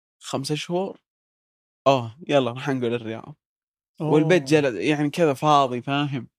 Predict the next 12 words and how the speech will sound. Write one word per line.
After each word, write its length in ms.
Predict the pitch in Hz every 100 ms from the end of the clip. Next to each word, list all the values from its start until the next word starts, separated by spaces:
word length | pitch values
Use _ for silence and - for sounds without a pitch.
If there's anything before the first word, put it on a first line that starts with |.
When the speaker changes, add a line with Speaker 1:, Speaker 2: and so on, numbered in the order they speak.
| _
Speaker 1:
حرام 420 | - 285 370 175 127
يا 140 | 131
أخي، 140 | 131
البيت 280 | 143 220 -
مرة، 460 | 185 190 135 107 -
يعني، 260 | - -
حلو 540 | 127 143 117 117 - 123
ذا. 80 | 131
Speaker 2:
موجود 440 | 151 160 240 175
البيت؟ 300 | 135 127 135
Speaker 1:
موجود، 480 | 135 175 220 294 170
أيوه. 420 | 185 190 120 117